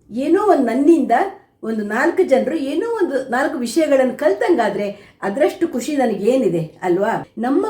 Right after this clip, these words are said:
ಖುಷಿನ ನಾಲ್ಕು ಜನರಿಗೆ ಹಂಚಿಕೊಂಡು ಎಲ್ಲರಿಗೂ, ಎಲ್ಲರೂ ನೆಮ್ಮದಿಯಿಂದ ಖುಷಿಯಿಂದ ಇರುವ ಹಾಗೆ ಮಾಡ್ಬೇಕನ್ನೋದೇ ನಂದೊಂದು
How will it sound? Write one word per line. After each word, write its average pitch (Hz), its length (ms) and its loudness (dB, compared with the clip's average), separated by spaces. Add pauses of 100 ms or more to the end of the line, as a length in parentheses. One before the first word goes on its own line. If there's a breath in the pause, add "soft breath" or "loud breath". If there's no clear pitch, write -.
ಖುಷಿನ 233 380 -4
ನಾಲ್ಕು 240 400 0
ಜನರಿಗೆ 214 520 0
ಹಂಚಿಕೊಂಡು 226 760 0 (220 loud breath)
ಎಲ್ಲರಿಗೂ, 262 760 0 (220 loud breath)
ಎಲ್ಲರೂ 262 600 2
ನೆಮ್ಮದಿಯಿಂದ 233 640 0 (180)
ಖುಷಿಯಿಂದ 277 440 -2
ಇರುವ 226 260 0
ಹಾಗೆ 196 380 0 (200 loud breath)
ಮಾಡ್ಬೇಕನ್ನೋದೇ 233 840 0
ನಂದೊಂದು 208 680 -4